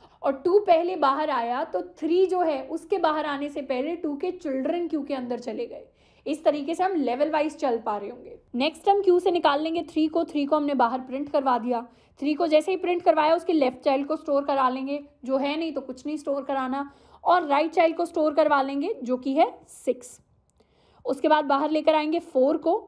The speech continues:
तो फ़ोर यहाँ पर आ गया, फिर लेकर आएंगे फ़ाइव को, तो फ़ाइव आ गया, फिर लेकर आएंगे सिक्स को, तो सिक्स आ गया। अब इनके कोई चिल्ड्रन नहीं थे, क्योंकि लीफ नोड्स थे, तो कुछ प्रिंट हमें कराने की ज़रूरत नहीं है।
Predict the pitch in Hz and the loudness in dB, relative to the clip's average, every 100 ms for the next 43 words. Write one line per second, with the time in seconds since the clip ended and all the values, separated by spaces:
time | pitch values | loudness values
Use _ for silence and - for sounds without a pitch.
0 | - - - 269 302 294 285 302 285 330 | -16 -10 -2 0 2 0 4 4 4 2
1 | 330 330 339 330 330 330 349 330 302 311 | 2 0 2 4 2 2 -2 2 0 0
2 | 330 320 285 254 262 294 285 262 311 392 | -2 -4 -2 0 0 2 0 2 -2 -4
3 | - _ _ 320 330 339 349 339 359 381 | -14 _ _ 0 2 4 2 2 -2 -4
4 | 359 - 349 392 381 311 - 226 208 185 | -6 -2 0 0 0 -2 0 0 0 -8
5 | - 262 269 285 320 320 320 320 269 285 | -2 -2 0 -2 -4 -4 -4 -2 -2 0
6 | 339 339 330 330 285 269 285 277 285 359 | -2 -4 -6 -6 -6 -4 -2 0 -2 -4
7 | 311 320 302 - 302 294 277 262 - 262 | -4 -6 -6 -6 -6 -6 -10 -12 -8 -6
8 | 277 285 277 277 226 226 254 233 233 262 | -6 -6 -6 -4 -4 -4 -4 -4 -4 -4
9 | 277 262 | -6 -6